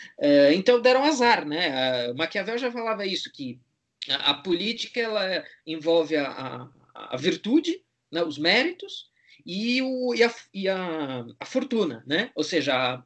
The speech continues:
o sujeito aproveitar a oportunidade que ele tem na mão. Então, esses, o Chamberlain e a Theresa May me parecem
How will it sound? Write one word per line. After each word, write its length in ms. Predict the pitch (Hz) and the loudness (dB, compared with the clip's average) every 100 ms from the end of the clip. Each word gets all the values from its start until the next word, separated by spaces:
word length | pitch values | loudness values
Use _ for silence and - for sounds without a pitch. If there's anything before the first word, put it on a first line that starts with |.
| _ - | _ -10
o 140 | 156 | -10
sujeito 440 | - 160 180 202 | -6 -2 0 0
aproveitar 580 | 190 190 185 180 151 185 | -4 -6 -2 0 0 0
a 60 | 208 | 0
oportunidade 640 | 208 196 208 196 180 190 | -2 -8 -10 -6 -2 -2
que 80 | - | -4
ele 80 | 208 | -8
tem 200 | 208 202 | -8 -6
na 100 | 247 | -2
mão. 320 | 214 131 - _ - - - - | -2 -2 -4 _ -20 -20 -20 -12
Então, 300 | 185 185 240 | -2 4 6
esses, 560 | 226 285 277 240 - - | 8 4 2 -8 -10 -12
o 80 | 156 | -12
Chamberlain 800 | - 170 196 214 143 131 123 113 | -4 -2 -2 -2 -4 -4 -6 -6
e 80 | 131 | -6
a 60 | 143 | -4
Theresa 360 | 160 160 165 | -2 -2 -2
May 200 | 160 165 | -4 -4
me 100 | 208 | -6
parecem 500 | 214 196 202 208 233 | -6 -2 -2 -4 -10